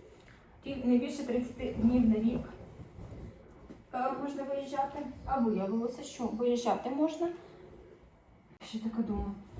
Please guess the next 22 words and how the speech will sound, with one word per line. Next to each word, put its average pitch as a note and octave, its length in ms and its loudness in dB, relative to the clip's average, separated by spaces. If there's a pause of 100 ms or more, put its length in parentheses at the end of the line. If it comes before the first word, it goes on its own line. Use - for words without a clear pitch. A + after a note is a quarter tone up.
(400)
а - 20 -14
що - 220 -10
так D4+ 200 -6
не D4 100 4
більше B3 240 -2
тридцяти - 440 -6
днів A#3+ 260 6 (140)
на G#3+ 100 -2
рік? A3 380 -4 (160)
Мені A3+ 120 -6
так A#3+ 180 -6
всі, A#3+ 320 -8 (340)
ну, A#3 140 -4
знаєте, B3+ 320 -2
от, - 640 -10
буває, B3+ 260 0
людина A#3+ 300 -2
так A#3 200 -8 (100)
скаже, A#3+ 600 -4 (560)
і A#3+ 60 -2
ти D#4 200 0 (320)
от, A#3+ 180 0